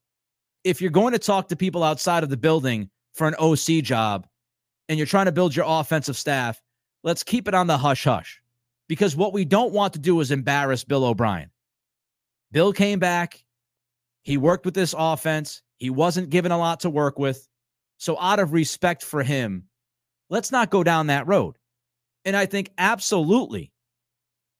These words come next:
absolutely, that could be a big part of why Jerod Mayo didn't say a lot about the offense yesterday or the offensive staff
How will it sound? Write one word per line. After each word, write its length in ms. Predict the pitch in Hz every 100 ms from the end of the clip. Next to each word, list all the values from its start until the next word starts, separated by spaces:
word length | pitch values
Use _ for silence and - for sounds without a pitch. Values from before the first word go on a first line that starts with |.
| _ _
absolutely, 1000 | 160 214 - 202 151 190 269 131 104 123 - _ _ _ -
that 260 | 135 175
could 140 | 202 165
be 260 | 190 185 -
a 120 | 160
big 320 | 117 202 202
part 240 | 190 175 165
of 160 | 113
why 600 | 139 190 151 120 127 147 _ _ _ _ _ _ _ _ -
Jerod 340 | 165 196 196
Mayo 300 | 185 202 175
didn't 220 | 160 180
say 160 | - 190
a 60 |
lot 200 | 180 190
about 220 | 185 185 185
the 100 | 185
offense 420 | 208 - 156 -
yesterday 540 | 127 - 113 92 73 _ _ _ _ _ _ _ _ _ _ _ _ -
or 120 | 135
the 100 | 160
offensive 460 | 170 175 190 190 170
staff 500 | 208 220 208 -